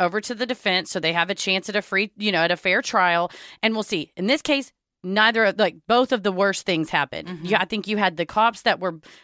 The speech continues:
Speaker 1: wanting to, the, all, they were blinded by their own egos and wanted to just do what they had to do, falsifying documents when we later find out, according to the civil complaint.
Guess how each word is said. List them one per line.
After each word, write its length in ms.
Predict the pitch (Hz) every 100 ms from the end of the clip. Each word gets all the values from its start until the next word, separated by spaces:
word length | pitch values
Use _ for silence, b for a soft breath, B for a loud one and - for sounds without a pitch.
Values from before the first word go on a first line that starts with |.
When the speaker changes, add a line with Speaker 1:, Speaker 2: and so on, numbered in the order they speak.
| B
Speaker 1:
wanting 480 | 190 180 196 220 233
to, 340 | 226 214 202 160
the, 100 | 151
all, 240 | - 202
they 180 | 233 196
were 140 | 175 160
blinded 400 | 170 185 214 214
by 160 | 190
their 220 | 185 175 -
own 380 | 180 175 170 - _
egos 580 | 214 233 220 214 208 196
and 220 | 170 165
wanted 240 | 180 202
to 100 | 185
just 300 | 170 170 - - _ -
do 200 | 165 196
what 100 | 220
they 100 | 214
had 180 | 196 180
to 40 | 175
do, 300 | 254 247 240 B B _
falsifying 640 | 202 208 233 202 190 196
documents 580 | 185 160 165 185 180 175
when 220 | 165 175
we 80 | 165
later 300 | 160 170 165
find 260 | 156 151 147
out, 300 | 156 175 -
according 320 | 160 175 170
to 60 | 165
the 60 |
civil 260 | 156 175 160
complaint. 460 | 160 160 160 160